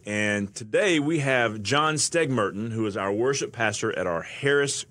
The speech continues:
campus of Hickory Grove Baptist Church.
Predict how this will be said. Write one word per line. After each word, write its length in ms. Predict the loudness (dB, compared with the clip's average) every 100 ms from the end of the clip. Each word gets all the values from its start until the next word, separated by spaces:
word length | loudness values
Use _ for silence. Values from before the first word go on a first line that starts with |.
| _ _ _
campus 600 | -4 0 0 -2 -6 -6 -10 _ _ _ _ _ _ _ _ _ _ _
of 80 | -6
Hickory 240 | -2 -2
Grove 260 | 0 0 0
Baptist 320 | -2 -4 -6
Church. 360 | -6 -8 -10